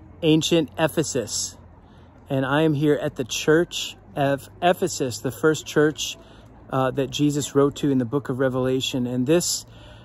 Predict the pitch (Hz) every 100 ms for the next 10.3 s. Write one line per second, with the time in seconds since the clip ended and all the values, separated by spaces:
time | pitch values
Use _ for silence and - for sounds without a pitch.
0 | - - 185 185 - 165 135 185 175 -
1 | 170 170 160 135 143 156 143 135 131 -
2 | - - 147 170 190 - 202 185 - 147
3 | 175 175 147 143 139 131 - - 143 151
4 | 156 156 147 139 147 143 - 147 139 131
5 | - 147 127 151 - 196 170 185 185 160
6 | - 170 156 147 131 143 139 123 131 131
7 | 139 - - - - - - 127 - -
8 | - - - 160 139 131 123 - - -
9 | 160 165 170 180 156 139 - 165 170 190
10 | 180 170